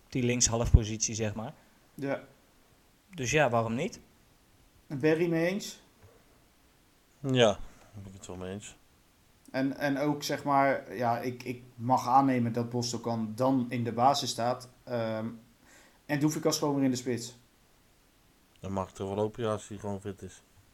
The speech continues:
Speaker 2: Ja. Ehm, stel je voor, Utrecht plaatst zich voor de play-offs. Definitief dan wel.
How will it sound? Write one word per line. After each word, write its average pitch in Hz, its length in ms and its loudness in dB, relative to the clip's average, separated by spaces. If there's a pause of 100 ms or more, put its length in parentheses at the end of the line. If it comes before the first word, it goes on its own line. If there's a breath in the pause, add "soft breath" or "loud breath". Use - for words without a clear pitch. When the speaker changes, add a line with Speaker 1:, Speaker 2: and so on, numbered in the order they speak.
(140)
Speaker 2:
Ja. 147 340 -4 (1080 loud breath)
Ehm, 170 460 6 (600)
stel 226 360 6
je 220 140 6
voor, 208 440 4
Utrecht 180 400 2
plaatst 165 280 6
zich - 300 -4 (100)
voor 127 420 0 (380)
de 147 160 -4
play-offs. 110 480 0
Definitief 131 640 2
dan 104 140 -6
wel. 95 260 -6